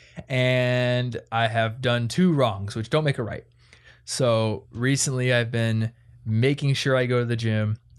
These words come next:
Before I go to bed, I'll pack my gym bag, I'll put out my gym clothes, basically remove every barrier to going, and then I've been recording my progress. And not only have I been getting stronger and gaining some of the strength that I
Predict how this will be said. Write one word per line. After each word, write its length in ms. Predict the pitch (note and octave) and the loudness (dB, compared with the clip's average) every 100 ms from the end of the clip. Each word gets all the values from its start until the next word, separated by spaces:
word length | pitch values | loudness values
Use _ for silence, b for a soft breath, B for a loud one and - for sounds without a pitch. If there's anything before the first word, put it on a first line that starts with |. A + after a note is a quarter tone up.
| - C3+ | -16 -10
Before 320 | A2 - C3+ | -8 -2 0
I 80 | C3+ | 2
go 120 | C3+ | 0
to 80 | B2 | 0
bed, 260 | A#2+ A#2 | 2 2
I'll 100 | A2 | 0
pack 320 | A2 - B2+ B2+ | -4 -6 -6 -2
my 120 | A#2+ | -2
gym 260 | A2+ A2 | 0 0
bag, 300 | G#2+ G#2+ G#2+ | 0 0 0
I'll 180 | G#2 G#2 - | -4 -8 -6
put 160 | C3 | -2
out 100 | B2 | 0
my 140 | A#2 A2 | 0 -2
gym 240 | A2+ A2 | -2 -4
clothes, 500 | - A2+ G#2+ G#2 - - C#3 - | -2 -4 -2 -6 -10 -16 -18 -8
basically 480 | A#2+ A2+ A#2+ A#2 A2 | -6 -4 -4 -4 -2
remove 420 | G#2+ G#2+ B2+ B2+ | -2 0 0 0
every 300 | B2+ B2+ B2 | -2 -2 -2
barrier 640 | A2+ A2+ A2+ A2+ A2 G#2+ b b b | 0 0 2 0 0 -2 b b b
to 100 | - | -8
going, 560 | G2+ A2+ G#2+ G#2 G#2+ G#2 b b b - | -2 0 2 0 -2 -6 b b b -8
and 200 | A2 G#2+ | -4 -2
then 160 | G#2+ G2+ | 0 -2
I've 140 | G2 | -2
been 140 | G#2+ G2+ | -4 -4
recording 420 | G#2+ C#3 B2+ A2+ | -4 -2 0 0
my 80 | G#2+ | -2
progress. 640 | A#2 A2 - B1+ - - - _ _ _ _ _ _ _ _ - | -4 -6 -8 -10 -8 -10 -12 _ _ _ _ _ _ _ _ -10
And 360 | F#3 A#2 G#2 | -8 -6 -4
not 140 | A#2 C#3 | -2 0
only 120 | D3 | 0
have 60 | B2 | 0
I 80 | A2+ | -2
been 80 | |
getting 200 | A2 G#2 G2 | -2 -4 -6
stronger 600 | - A#2 B2+ G#2 G2+ B2 | -6 -4 -2 -2 -4 -6
and 400 | A2 G#2 G2+ G2+ | -4 -2 -4 -6
gaining 380 | - A2 A2+ G#2+ | -4 -2 -2 -2
some 220 | - A2+ | -4 -4
of 180 | G#2 G#2 | -6 -4
the 220 | G#2+ G2+ | -4 -4
strength 400 | G2 - A2 G#2 | -6 -6 -6 -6
that 140 | A#2 G2+ | -6 -6
I 180 | G2+ | -6